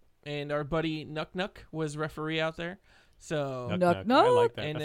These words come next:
Speaker 1: uh,
Speaker 2: awesome.
Speaker 1: yeah, we're gonna be promoting and helping out a lot more with the, uh, Virgil Flynn Productions, the V F three Productions. Um, so, yeah,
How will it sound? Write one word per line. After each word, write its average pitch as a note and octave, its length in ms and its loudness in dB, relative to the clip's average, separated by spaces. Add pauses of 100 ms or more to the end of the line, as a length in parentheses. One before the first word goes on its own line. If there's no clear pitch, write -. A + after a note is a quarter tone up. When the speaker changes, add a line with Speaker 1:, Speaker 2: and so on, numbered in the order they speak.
Speaker 1:
uh, C#3 240 0
Speaker 2:
awesome. - 80 -6 (320)
Speaker 1:
yeah, D#3+ 180 2
we're E3+ 140 2
gonna G#3 140 2
be G3+ 200 -2
promoting F#3 480 -2
and D#3+ 120 -4
helping E3+ 300 -2
out D#3 220 -2
a - 40 -4
lot D3 280 0
more D3 240 -4
with C#3+ 260 -6
the, C#3+ 240 -4
uh, B2+ 280 -6
Virgil D3+ 640 -4 (200)
Flynn D3 360 -8 (140)
Productions, C3+ 720 -8
the B2+ 160 -8
V D#3+ 400 -4
F C#3 180 -4 (640)
three D3+ 400 -4
Productions. C3+ 840 -10 (600)
Um, C3+ 600 -6 (140)
so, F#3 140 -2
yeah, E3+ 180 6